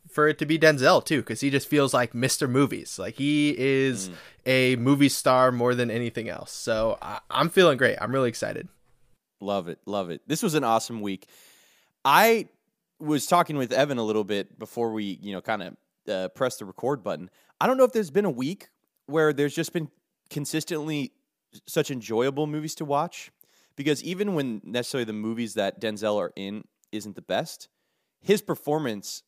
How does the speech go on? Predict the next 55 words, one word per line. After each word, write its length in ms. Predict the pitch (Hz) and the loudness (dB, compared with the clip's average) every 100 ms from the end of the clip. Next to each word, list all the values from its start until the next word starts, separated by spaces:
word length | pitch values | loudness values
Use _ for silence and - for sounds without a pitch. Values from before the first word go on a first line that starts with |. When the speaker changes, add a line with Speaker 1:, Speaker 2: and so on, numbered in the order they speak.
| - | -10
Speaker 2:
and, 120 | 113 | -8
like, 140 | 104 | -8
his 160 | 127 107 | -8 -12
charisma 580 | - 104 120 107 101 85 | -8 -4 -4 -4 -8 -8
is 80 | |
just 340 | - 107 - - _ _ _ _ _ | -8 -8 -8 -10 _ _ _ _ _
so 320 | - - 196 | -8 -2 -2
magnetic 600 | 170 110 117 208 - _ _ _ _ | 0 -2 -2 -6 -6 _ _ _ _
that, 260 | 123 123 123 | 0 0 -2
<laughs> 60 | - | 0
like, 180 | 202 - | 0 0
you 140 | 180 | -6
just 160 | 170 180 | -2 2
have 120 | 165 | 0
so 160 | - 196 | 0 -2
much 160 | 160 | -4
enjoyment. 440 | 131 113 151 151 78 _ _ _ - | -6 -4 -2 -2 -8 _ _ _ -4
Um, 480 | 117 110 101 95 95 - | 2 4 4 0 -6 -6
I 80 | |
think 160 | 123 135 | -6 -4
you 80 | 160 | -2
made 160 | 143 | -2
the 80 | 113 | -2
joke, 300 | 104 110 101 | -2 -2 0
Evan, 180 | 113 113 | -2 -2
in 140 | 113 | -4
our 100 | 110 | -2
group 220 | 101 139 - | -2 -6 -4
text. 340 | 104 - - _ _ _ | -6 -6 -18 _ _ _
We 100 | 139 | -4
could 180 | 208 359 - | 2 0 0
do 160 | - 226 | -4 -4
two 240 | - 208 | -2 -2
weeks 400 | 208 214 - - | -2 -6 -8 -12
straight. 460 | - - 175 104 - | -10 0 2 2 0
Like, 220 | 113 104 | 0 0
we 140 | 131 127 | -4 -8
could 100 | 135 | -2
do 240 | 135 131 | 2 2
a 100 | 120 | 2
top 300 | - 147 165 | 2 4 4
five, 300 | - 160 165 | 6 6 6
and 100 | 127 | 2
then 60 | 127 | -4
we 80 | 135 | -6
could 160 | 123 | -6
do 100 | 135 | -4
the 80 | 117 | -2
next 240 | 107 135 - | -2 -2 -2
five 300 | 107 98 92 | -2 -2 -6
Denzel, 500 | 101 98 104 104 87 _ _ _ | -10 -6 -2 0 -2 _ _ _
and 220 | 104 101 - - | -10 -10 -12 -14
they 220 | 90 135 | -4 0
would 140 | 170 | 0
be, 180 | 123 135 | -2 -4